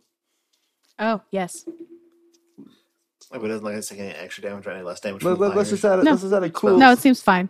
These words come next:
Speaker 3: add a cool six, whatever I did. <laughs>
Speaker 1: Okay. <laughs>
Speaker 2: Okay, so two attacks. Um, wow. That's a natural one on one and a natural twenty on the other.
Speaker 3: Jesus.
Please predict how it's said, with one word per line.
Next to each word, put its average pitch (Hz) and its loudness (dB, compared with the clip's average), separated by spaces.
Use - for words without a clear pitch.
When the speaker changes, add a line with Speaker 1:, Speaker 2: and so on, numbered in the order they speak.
Speaker 3:
add 190 2
a 175 -2
cool 202 0
six, - 0
whatever 143 2
I 127 2
did. 104 -2
<laughs> - -20
Speaker 1:
Okay. 240 0
<laughs> 381 6
Speaker 2:
Okay, - -16
so - -10
two 220 -2
attacks. - -6
Um, 127 -4
wow. 113 0
That's 113 -8
a 113 -4
natural 135 0
one 143 2
on 117 -2
one 135 -2
and 120 -6
a - -8
natural 117 -8
twenty 151 -6
on 107 -6
the 104 -8
other. 113 -2
Speaker 3:
Jesus. 104 -6